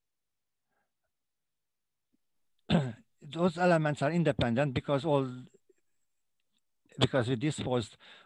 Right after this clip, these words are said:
all those pairs independently. Uh,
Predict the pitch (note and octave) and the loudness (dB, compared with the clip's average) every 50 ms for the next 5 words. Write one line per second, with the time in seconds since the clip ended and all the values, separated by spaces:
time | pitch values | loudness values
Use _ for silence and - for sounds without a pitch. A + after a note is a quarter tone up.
0 | _ _ C#3 C3+ C#3 C3 A#2+ A#2+ - - - _ _ _ - C3 C#3+ B2+ B2 - | _ _ 2 2 2 2 0 -6 -10 -16 -20 _ _ _ -6 -2 -2 -2 -2 -2
1 | - - - _ C#3 B2 A#2 A2+ - - D3 C#3+ C3+ A#2+ B2 - - B2+ A#2+ A2+ | -6 -12 -4 _ 0 0 0 -2 -4 -6 -4 -4 -2 -2 -2 -2 0 0 0 0
2 | A2+ A2+ G#2 G#2+ G#2+ - A#2 G#2+ G2+ G2+ G2 - _ _ _ _ _ _ _ _ | 0 0 -2 -2 -4 -4 -4 -2 -2 -4 -6 -8 _ _ _ _ _ _ _ _
3 | _ _ _ _ _ _ _ _ _ _ _ _ _ _ _ _ _ _ _ _ | _ _ _ _ _ _ _ _ _ _ _ _ _ _ _ _ _ _ _ _
4 | _ _ _ _ _ _ _ _ _ _ _ _ _ _ _ _ C3 B2 A#2+ A#2 | _ _ _ _ _ _ _ _ _ _ _ _ _ _ _ _ -2 0 2 2
5 | A#2 A2 A2 | 0 0 -4